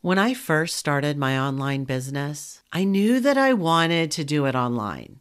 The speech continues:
I knew I wanted virtual, but I didn't know where to begin. So I picked out some podcasts, I started listening and getting an idea of what it would look like for me. I started being prospected by business coaches,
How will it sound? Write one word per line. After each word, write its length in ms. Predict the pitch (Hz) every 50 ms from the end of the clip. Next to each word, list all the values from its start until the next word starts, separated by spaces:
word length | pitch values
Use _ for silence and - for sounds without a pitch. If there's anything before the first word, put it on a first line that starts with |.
| _ -
I 140 | 151 180
knew 220 | 185 190 220 247 262
I 120 | 262 254
wanted 400 | 247 208 170 156 156 160 170 170
virtual, 680 | 160 165 190 226 233 - - 147 113 - - - - _ _ _ -
but 100 | - 165
I 80 | 170 175
didn't 240 | 165 180 185 180
know 120 | 165 160 156
where 180 | 147 143 143
to 80 | 135 135
begin. 540 | 127 127 120 - 113 107 98 - - 113 - _ _ _ _ _ _ _ _ _ _ _ _ _
So 200 | - - 196 190
I 360 | 190 190 185 185 185 175 202 _
picked 240 | - 220 208 - -
out 200 | 208 190 185 -
some 160 | - 196 185
podcasts, 600 | - 180 160 160 160 - - 170 156 160 - -
I 100 | 147 139
started 420 | 147 143 - 175 170 175 180 165 160
listening 720 | 156 156 147 - 156 147 151 151 143 143 147 151 156 - _ _ _ -
and 140 | 165 170 156
getting 320 | 170 165 165 170 170 165
an 140 | 160 156 151
idea 580 | 147 151 143 143 156 151 147 135 131 131 - -
of 160 | 139 135 139
what 160 | 139 143 139
it 80 | 139 -
would 140 | - 135 131
look 200 | 131 127 - -
like 200 | 123 120 117 -
for 160 | - 120 120
me. 340 | 120 117 113 110 113 120 - _ _ _ _ _ _ _ _
I 100 | - 143
started 400 | 151 - - 185 175 165 165 156
being 240 | 156 160 147 139 127
prospected 920 | - - - 139 143 143 - - 156 147 147 - - 151 143 143 143 143 - _
by 500 | - 131 120 120 117 120 120 120 120 - _ _ _ -
business 420 | - 160 160 160 165 165 160 156 -
coaches, 800 | - 170 165 160 156 - - 160 156 156 160 165 160 - -